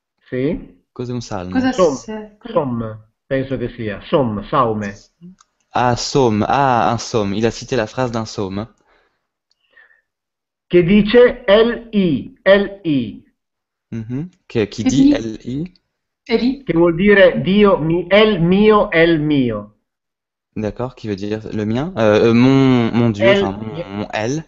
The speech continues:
Speaker 1: Mon El, mon El.
Speaker 2: Mhm.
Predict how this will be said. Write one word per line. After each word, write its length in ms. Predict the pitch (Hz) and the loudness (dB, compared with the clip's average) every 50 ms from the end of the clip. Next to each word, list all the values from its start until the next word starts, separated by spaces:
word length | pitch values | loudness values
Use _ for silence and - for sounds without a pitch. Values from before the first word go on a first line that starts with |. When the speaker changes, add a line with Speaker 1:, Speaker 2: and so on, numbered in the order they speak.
| _ _ _ - | _ _ _ -6
Speaker 1:
Mon 380 | 170 180 208 220 220 220 208 - | -2 0 2 2 2 0 0 -2
El, 340 | 185 175 185 190 202 196 170 | 2 2 2 2 2 0 0
mon 340 | 160 170 185 180 180 180 - | 2 2 4 2 2 -2 -2
El. 460 | 156 147 135 123 113 110 104 104 - _ _ _ _ _ _ _ _ _ _ _ _ _ _ _ - | -2 -2 -2 -2 -4 -6 -12 -16 -18 _ _ _ _ _ _ _ _ _ _ _ _ _ _ _ -10
Speaker 2:
Mhm. 320 | - 107 90 101 123 156 | -10 -8 -8 -8 -8 -8